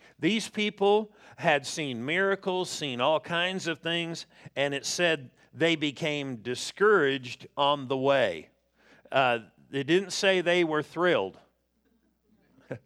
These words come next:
They got discouraged along the way.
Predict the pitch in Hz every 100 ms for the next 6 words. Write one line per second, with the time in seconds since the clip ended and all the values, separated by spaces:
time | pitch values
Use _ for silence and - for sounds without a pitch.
0 | _ _ _ 135 147 151 147 131 123 170
1 | 143 - 160 180 170 127 113 - - _
2 | _ _ 143 143 147 147 143 135 135 135
3 | 107 80